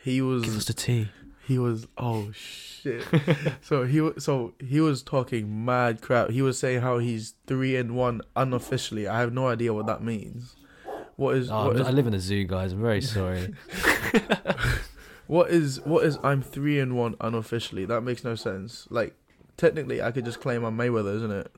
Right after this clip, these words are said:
Speaker 1: Five,
Speaker 2: Yeah.
Speaker 1: I'm fifty and oh
Speaker 2: Yeah.
Speaker 1: unofficially. Like, that makes no sense, and he's, he's talking, like, I, he, he has a photo of me, like, posing as my boxing stance.
Speaker 2: Yeah.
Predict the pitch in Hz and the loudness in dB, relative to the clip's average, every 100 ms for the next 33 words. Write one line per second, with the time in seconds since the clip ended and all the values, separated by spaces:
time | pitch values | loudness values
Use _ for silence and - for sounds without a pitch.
0 | _ - - 117 117 123 139 131 - 113 | _ -14 -2 2 4 4 2 0 -4 -4
1 | 117 110 - 107 117 127 120 104 104 - | -2 -4 -2 -2 0 0 -2 -6 -8 -8
2 | - 120 117 123 123 117 120 104 117 - | -8 -4 -2 -2 -2 -2 -2 -4 -6 -14
3 | - - - - _ - 110 113 110 110 | -20 -20 -20 -20 _ -8 -4 -2 -2 -4
4 | 107 123 113 110 - _ _ _ _ 135 | -4 -4 -4 -6 -14 _ _ _ _ -6
5 | - 180 160 - 135 - - 135 156 139 | 2 2 2 0 0 0 -4 -2 -2 -4
6 | 170 - - 151 185 208 208 - 160 151 | -10 -12 -12 -2 2 2 2 2 2 4
7 | 127 110 - 117 113 127 117 107 107 107 | 2 0 -2 -4 -4 -4 -2 -2 -4 -4
8 | - - - _ _ - 147 135 123 117 | -10 -20 -20 _ _ -4 0 0 -2 -4
9 | 110 110 110 110 107 110 127 123 120 104 | -4 -6 -4 -4 -6 -2 -2 -2 -6 -10
10 | - 98 104 113 - - 107 107 | -8 -6 -8 -10 -12 -2 0 2